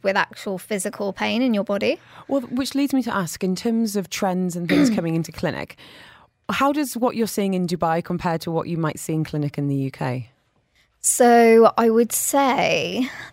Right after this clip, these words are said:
Speaker 1: that they're quite similar, actually. Um,
Speaker 2: Fast-paced cities,
Speaker 1: Yeah,
Speaker 2: busy
Speaker 1: like,
Speaker 2: people.
Speaker 1: really busy people, workers sat at desks.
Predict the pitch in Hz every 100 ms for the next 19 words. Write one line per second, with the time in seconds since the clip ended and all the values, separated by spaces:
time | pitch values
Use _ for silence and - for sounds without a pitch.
0 | _ 214 202 190 - - - - - -
1 | - 247 220 - - 339 311 - - 294
2 | 339 - - - - _ - - - 220
3 | 185 139 180 196 _ - 208 185 190 185
4 | 185 190 - _ - 190 - 196 - 185
5 | - 185 185 175 - 220 208 226 214 175
6 | 190 214 202 196 190 180 175 170 _ 220
7 | 254 285 269 254 233 214 - 190 - 185
8 | 196 190 - 190 190 190 - 202 180 180
9 | - - 190 - - - 170 165 - -
10 | - -